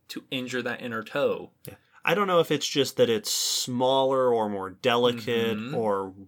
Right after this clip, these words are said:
Speaker 2: what, i-, if it's a feature of the toe.
Speaker 1: Yeah, is it that that toe is distinct somehow that makes it prone to injury?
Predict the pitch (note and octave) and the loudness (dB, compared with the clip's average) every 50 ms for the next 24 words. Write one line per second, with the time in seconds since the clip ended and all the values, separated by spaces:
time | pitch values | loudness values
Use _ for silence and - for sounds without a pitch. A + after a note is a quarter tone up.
0 | - G#2+ G#2 F#2+ F#2+ G2 G2+ G#2 A#2 A#2+ A#2+ A2+ A#2 A2+ G#2+ - _ _ _ _ | -18 -18 -18 -18 -20 -12 -2 2 4 4 4 4 2 0 -2 -6 _ _ _ _
1 | _ - - C3 C3 D3+ E3+ E3+ F3 E3 C#3+ D3+ - - C3 - - D#3 - - | _ -8 -6 -4 -2 0 2 4 4 4 4 2 0 -2 -2 -2 -2 -2 0 2
2 | C3+ B2+ B2 A#2 G2+ F#2+ F#2+ A#2 A#2 A2 G#2 - - D3 D3 C#3+ A#2+ G2+ F#2+ F#2 | 2 4 2 2 0 -2 0 0 2 2 0 -2 0 2 2 4 2 2 0 -2
3 | - - - B2+ A#2 B2 A2 A#2+ A#2+ A2+ A#2+ A#2 A2 - - - - E3 E3+ E3 | -4 -4 -4 -4 -4 -4 -2 -2 0 0 0 0 -2 -4 -4 0 2 2 4 2
4 | D#3 C3 A#2 B2+ A#2+ - - - A#2 A2 G#2+ - - A2 G#2+ A2+ G#2+ G#2 G#2 G#2+ | 2 -2 -4 -6 -8 -8 -6 -6 -8 -8 -8 -8 -8 -8 -6 -6 -6 -6 -6 -6
5 | - A2+ A#2 G#2+ G#2+ - G#2 - _ - - - C3 A#2 A#2 A2 G#2 - - - | -8 -8 -10 -10 -8 -8 -10 -10 _ -16 -8 -6 -6 -6 -6 -8 -8 -10 -10 -10
6 | G#2+ A2 G2+ G2 F2+ E2 E2+ - D3 | -10 -10 -10 -10 -10 -10 -10 -12 -14